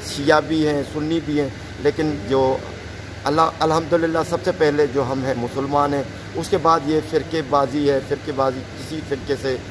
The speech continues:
अ, हम इन्वॉल्व नहीं होते।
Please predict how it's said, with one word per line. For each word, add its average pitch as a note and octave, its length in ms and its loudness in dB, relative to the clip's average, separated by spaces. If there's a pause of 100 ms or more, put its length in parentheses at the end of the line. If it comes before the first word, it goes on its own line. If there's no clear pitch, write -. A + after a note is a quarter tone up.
(340)
अ, A#2+ 100 0 (260)
हम A#2+ 280 0 (100)
इन्वॉल्व C3 440 4
नहीं C#3+ 240 0
होते। C3+ 380 0